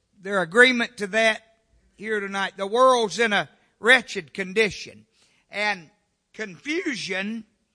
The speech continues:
is created in a wretched world by people who have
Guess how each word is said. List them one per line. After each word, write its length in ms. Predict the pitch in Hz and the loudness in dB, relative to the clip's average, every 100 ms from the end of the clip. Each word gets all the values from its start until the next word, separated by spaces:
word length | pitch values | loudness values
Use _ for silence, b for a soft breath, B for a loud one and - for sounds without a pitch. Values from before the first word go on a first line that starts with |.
| _ _ | _ _
is 340 | 226 240 - - | 0 0 0 -6
created 760 | 247 254 254 285 277 226 208 | -4 2 4 4 2 -2 -2
in 140 | 220 | -2
a 80 | 214 | -2
wretched 520 | 214 240 - 226 175 | 0 -2 -2 -6 -2
world 680 | 190 240 208 156 143 156 160 147 _ _ _ _ | 2 2 2 -2 -6 -14 -18 -20 _ _ _ _
by 160 | 196 226 | -2 -2
people 480 | - 294 269 254 240 | 0 -6 -2 -2 -2
who 220 | 262 262 | -4 -6
have 440 | 214 254 226 190 | 0 2 2 0